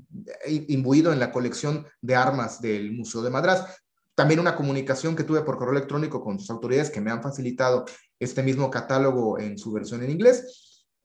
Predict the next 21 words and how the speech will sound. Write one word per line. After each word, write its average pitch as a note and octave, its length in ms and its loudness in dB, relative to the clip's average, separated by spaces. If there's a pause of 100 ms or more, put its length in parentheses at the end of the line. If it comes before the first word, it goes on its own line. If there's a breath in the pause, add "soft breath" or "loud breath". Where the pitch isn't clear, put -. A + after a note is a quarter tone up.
(360)
Eh, E3 180 4
puedo E3 260 8
determinar D#3 500 0
que E3 160 -2
esta E3 180 -4
es F#3 60 -2
la G3 140 0
pieza. A#3 320 2
De F3+ 120 8
hecho, E3+ 360 0
tiene G#3+ 340 2
una G#3 460 0
inscripción F3 640 -2
en G3+ 80 2
la F#3+ 60 2
entrada, G#3 340 4
se D#3+ 120 -4
encuentra E3 360 -2
en F#3 60 -2
la D#3+ 80 -2
entrada, E3 480 0